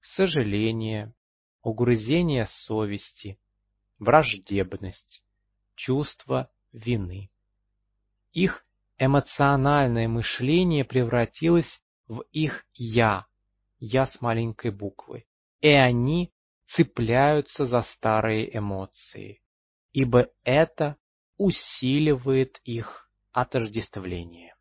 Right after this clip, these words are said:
Поскольку люди имеют склонность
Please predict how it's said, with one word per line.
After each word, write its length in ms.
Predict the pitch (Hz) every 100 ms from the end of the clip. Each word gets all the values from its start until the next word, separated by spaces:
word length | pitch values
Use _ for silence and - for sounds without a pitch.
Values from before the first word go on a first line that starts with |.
| _ _ _ _ _ _ _ _ _ _ _ _ _ _ _ _ _ _ _ _ _ _ _
Поскольку 540 | 110 123 - 151 - 160
люди 580 | 160 170 151 113 113 -
имеют 420 | 131 143 143 135
склонность 1000 | - - 131 147 135 113 104 104 - -